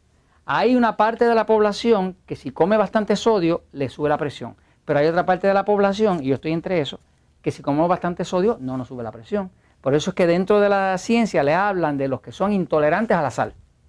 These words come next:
porque tratan de diferenciar cuáles son tolerantes a la sal, como Frank Suárez, yo como sal y no me sube la presión,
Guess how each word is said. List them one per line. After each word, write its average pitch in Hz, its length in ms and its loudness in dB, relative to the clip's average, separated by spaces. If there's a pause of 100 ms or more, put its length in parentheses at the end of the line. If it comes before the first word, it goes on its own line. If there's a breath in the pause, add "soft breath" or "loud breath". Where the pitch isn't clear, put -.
(320)
porque 127 200 -2
tratan 170 300 0
de 185 100 4
diferenciar 147 800 2 (200 soft breath)
cuáles 156 320 0
son 180 140 -2
tolerantes 196 480 2
a 208 40 0
la 208 120 0
sal, 220 240 -2
como 123 280 -4
Frank 170 240 -2
Suárez, 175 260 2
yo 135 140 2
como 156 220 0
sal 170 220 0
y 147 40 2
no 131 80 0
me 131 80 -4
sube 147 180 -2
la 160 80 2
presión, 180 320 -4